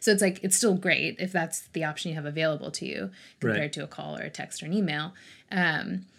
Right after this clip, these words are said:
Speaker 1: but I think a lot of people have been feeling that, and it's interesting to start seeing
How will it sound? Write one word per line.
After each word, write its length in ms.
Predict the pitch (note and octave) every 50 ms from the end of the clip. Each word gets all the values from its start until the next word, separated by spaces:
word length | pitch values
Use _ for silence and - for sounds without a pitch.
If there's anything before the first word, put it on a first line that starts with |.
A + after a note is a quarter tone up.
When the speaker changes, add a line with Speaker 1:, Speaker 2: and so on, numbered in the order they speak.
| - - _
Speaker 1:
but 120 | - G3 F#3
I 40 | F3+
think 200 | F#3 G3+ F#3+ F#3
a 60 | F3
lot 180 | F3 E3+ F3
of 120 | F3 E3 -
people 360 | - G#3 F#3+ F#3 F#3 D#3 -
have 180 | D#3 D#3+ D#3 D3
been 140 | D3+ D3+
feeling 480 | D3 - - F3+ E3+ G3 G3 D#3+ D3+ D3+
that, 240 | D3+ D3 D3 D3 D3
and 120 | D3+ D3+ D3
it's 140 | D3 -
interesting 480 | - E3+ E3 - E3 D#3 - - D#3+ D#3
to 80 | D3+ D3
start 320 | - - D#3+ C#3+ - -
seeing 480 | - - D#3+ D3+ D3+ D3+ D3 D3 D3 D3